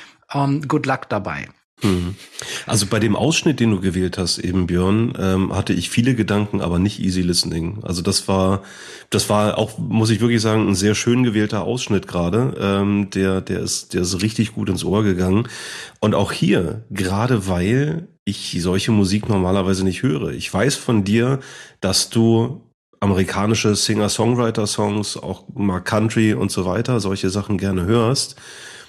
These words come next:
Speaker 2: Weil ich ihn eben nicht so häufig höre wie du, stell ich dann umso überraschter fest, hoppla, der ist ja auch ein schönes Stimmchen. Also, <laughs> ja.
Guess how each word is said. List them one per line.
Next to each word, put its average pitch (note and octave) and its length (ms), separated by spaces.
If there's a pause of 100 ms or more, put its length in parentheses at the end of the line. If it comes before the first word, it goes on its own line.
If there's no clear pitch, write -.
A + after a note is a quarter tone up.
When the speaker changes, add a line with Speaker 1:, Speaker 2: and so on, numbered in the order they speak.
(180)
Speaker 2:
Weil B2 240
ich C3 140
ihn A#2+ 220
eben G#2+ 240
nicht G#2 180
so F#2 220
häufig D3 400
höre G#2 320
wie G2 120
du, C#3 540
stell A2+ 340
ich A2 120
dann A2 180
umso G#2 240
überraschter G2 640
fest, - 500 (160)
hoppla, B2+ 460 (360)
der G#2 80
ist D#2 60
ja C#3+ 80
auch F#3 100
ein B2 60
schönes F2 280
Stimmchen. E2+ 520 (100)
Also, G#2 200 (380)
<laughs> - 280
ja. G3 400